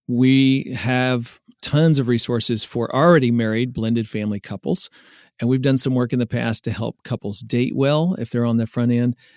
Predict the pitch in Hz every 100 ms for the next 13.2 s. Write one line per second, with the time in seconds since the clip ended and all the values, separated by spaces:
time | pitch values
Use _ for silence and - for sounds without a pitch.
0 | _ 131 117 - 123 147 151 143 190 233
1 | - 107 85 95 - 127 117 127 117 110
2 | 110 120 147 175 151 139 143 139 139 -
3 | - 117 127 - 113 123 123 110 104 -
4 | _ - 104 101 117 _ - _ - 131
5 | 123 - _ _ 131 165 240 - 180 165
6 | - 151 147 - 143 131 120 - 127 123
7 | 151 - - _ - 123 143 147 127 147
8 | 135 127 117 - 123 117 - 110 107 107
9 | 107 107 110 107 104 - 110 - 110 104
10 | 98 104 113 127 110 107 107 - - -
11 | - - _ - 127 135 147 202 220 196
12 | - 165 147 131 131 135 135 - 120 120
13 | 120 117